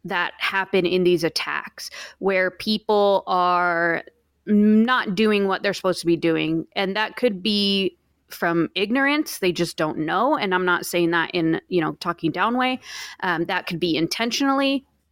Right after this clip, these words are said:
or it could be they are doing activities that are contradictory to being safe in bear country. Like when hunters are,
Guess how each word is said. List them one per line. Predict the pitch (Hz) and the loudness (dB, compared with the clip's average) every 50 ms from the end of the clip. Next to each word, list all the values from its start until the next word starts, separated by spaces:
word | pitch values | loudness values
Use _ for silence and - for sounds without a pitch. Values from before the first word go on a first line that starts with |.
| _ _ _ _ _ _ _ _ _ _ _ _ _ | _ _ _ _ _ _ _ _ _ _ _ _ _
or | - 254 294 285 262 233 233 220 - | 0 2 4 4 4 2 2 0 2
it | - 226 - 220 | 0 0 0 0
could | - - 254 240 185 | -2 0 0 0 0
be | - 233 220 214 | 0 0 2 2
they | 175 208 208 208 | 2 2 2 2
are | 202 202 202 | 2 2 0
doing | 175 170 208 208 208 208 202 190 | 0 0 0 2 2 2 0 0
activities | - 202 190 - - - 208 185 196 180 185 185 175 170 | -2 -4 -6 -4 -2 -2 0 0 0 0 2 0 0 0
that | - 190 185 | 0 0 0
are | 185 180 180 | 2 0 -2
contradictory | 175 - - 214 202 196 - - 180 151 - 202 202 - - 180 170 175 175 170 170 170 160 - _ - - | -2 -4 -2 0 0 0 0 -2 -2 -2 -2 -4 -4 -2 -2 0 2 4 4 4 4 2 0 -4 _ -10 -6
to | - - 185 170 | -4 -2 -2 -2
being | 147 - - 190 190 190 185 185 | -4 -4 -2 0 2 4 4 2
safe | 170 - - - 180 175 175 170 - | 2 0 -2 -2 0 0 0 0 -2
in | - 165 170 | -2 -2 -2
bear | 160 - 156 156 160 | -2 -2 -2 -4 -4
country. | - - 165 - - - - - - - - - _ _ _ _ _ _ _ _ _ _ _ _ - | -4 -6 -8 -8 -8 -8 -8 -8 -8 -10 -10 -14 _ _ _ _ _ _ _ _ _ _ _ _ -8
Like | - 185 175 170 170 - | -4 -2 -2 -2 -2 -2
when | 165 - - | -2 0 0
hunters | 175 - - 185 180 170 - 180 170 165 165 - | 0 0 0 0 0 0 0 0 2 2 0 0
are, | 170 165 156 - | 0 -2 -2 -4